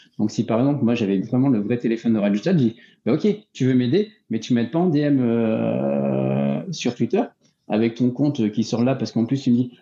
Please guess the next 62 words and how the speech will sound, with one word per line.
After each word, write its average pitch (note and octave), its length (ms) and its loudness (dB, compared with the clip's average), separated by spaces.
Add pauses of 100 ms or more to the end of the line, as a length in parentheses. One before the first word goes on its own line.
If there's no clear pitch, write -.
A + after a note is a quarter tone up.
(100)
ouais, C3 140 2
toi B2 140 -2
aussi C3 180 -2
tu B2+ 100 -10
t'es B2 100 -2
fait - 140 -6
hacker, B2+ 360 0
donc, G#2+ 220 -2
euh, G#2 120 0
t'as A2 100 -2
perdu A#2+ 280 0
ton A#2 140 -2
ancien A2+ 240 -2
compte B2+ 300 0
ou A2 40 -2
t'as G#2 120 2
oublié G#2+ 180 2
ton G#2 100 -2
mot G2+ 120 2
de G2+ 40 -4
passe A2 180 -2
et G#2 60 -2
tout, F3 200 -2 (500)
n'importe G#2+ 340 -2
quoi C3 120 -2
que C3 60 -8
tu - 80 -16
peux A2 100 -6
sortir G#2+ 300 -4
comme G#2 120 0
connerie, C#3 220 0 (300)
bah, - 160 0
fais-le C#3 300 2
par C3+ 160 0
S C#3 160 -2
M C#3+ 100 4
S C3 180 -6 (120)
ou D#3 60 0
fais-le C#3+ 260 0
par C#3 140 -4
Signal. C3 420 0 (300)
Et G2 60 0
Signal, B2 340 0
t'es A#2+ 120 -2
passé A#2+ 260 -2
par C3+ 160 -2
ton A#2+ 100 0
numéro A#2+ 300 4
de C#3+ 40 -4
téléphone. B2 460 -2 (840)
Et B2 80 0
c'est F3 160 0
toujours F3 200 0
de, A#2 540 2
de, G#2+ 220 0
on A2+ 100 0
va A#2 140 -2
dire, C3+ 160 -4
de A#2 80 0
contourner D3 420 -2
le C3 80 0
truc - 340 -4